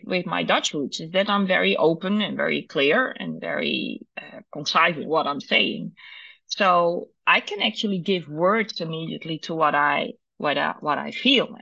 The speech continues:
uh, what my intuition is telling me. So in my coaching, something comes up and I immediately tell it now to the team or to the person I'm coaching.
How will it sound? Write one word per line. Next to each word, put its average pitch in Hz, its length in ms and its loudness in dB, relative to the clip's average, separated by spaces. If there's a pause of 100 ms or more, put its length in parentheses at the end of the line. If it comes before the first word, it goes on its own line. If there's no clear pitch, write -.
uh, - 260 -18
what - 200 -6
my 143 100 -4
intuition 170 640 0
is - 160 -18
telling - 280 -6
me. 160 120 -4
So - 180 0
in 214 220 6
my 180 240 4
coaching, 233 840 -2 (1900)
something 180 320 -4
comes 151 280 -4
up - 260 2 (160)
and 160 140 -4
I 147 300 0 (100)
immediately 196 760 4
tell 107 240 0
it 98 160 0
now - 340 -6 (100)
to 147 500 -2 (580)
the 165 200 0
team 170 540 2 (100)
or - 480 -2
to 160 580 -2
the - 120 -4
person 202 420 2
I'm - 160 -6
coaching. - 580 0